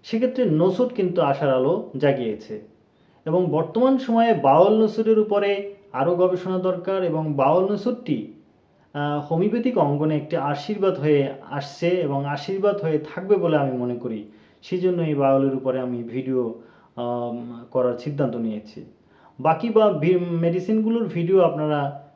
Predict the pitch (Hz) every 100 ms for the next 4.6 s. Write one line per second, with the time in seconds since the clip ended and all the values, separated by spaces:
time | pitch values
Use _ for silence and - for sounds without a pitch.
0 | _ - 131 131 131 127 - 165 160 226
1 | 220 185 196 196 190 202 196 220 - -
2 | - _ _ 165 170 185 185 175 170 190
3 | 214 175 151 160 156 156 190 190 180 170
4 | 185 185 185 208 196 165